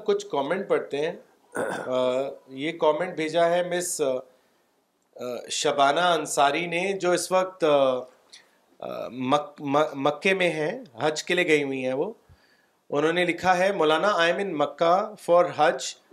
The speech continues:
I got very sick before three days of Umrah. I prayed and trusted Allah and left everything on, on Allah. When I did Umrah, I was perfectly all right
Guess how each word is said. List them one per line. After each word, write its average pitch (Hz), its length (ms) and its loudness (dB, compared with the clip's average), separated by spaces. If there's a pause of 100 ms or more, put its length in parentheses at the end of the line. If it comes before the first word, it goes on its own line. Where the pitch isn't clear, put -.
(360)
I 151 120 6 (140)
got 170 200 6
very 156 480 2
sick 190 720 -4 (520)
before 180 340 2
three 196 420 -4
days 180 300 2
of 196 160 -6
Umrah. 151 460 0 (1120)
I 175 40 6 (280)
prayed 185 400 4
and 180 140 2
trusted 185 720 -2
Allah 160 380 4
and 165 300 -2
left 160 540 2
everything 190 720 -2 (120)
on, 170 180 4 (880)
on 185 180 2
Allah. 151 500 2 (640)
When 160 200 6
I 202 300 2
did 214 160 4
Umrah, 175 680 4
I 151 120 4
was 190 240 -2 (200)
perfectly 196 640 2 (180)
all 165 220 6
right 139 440 0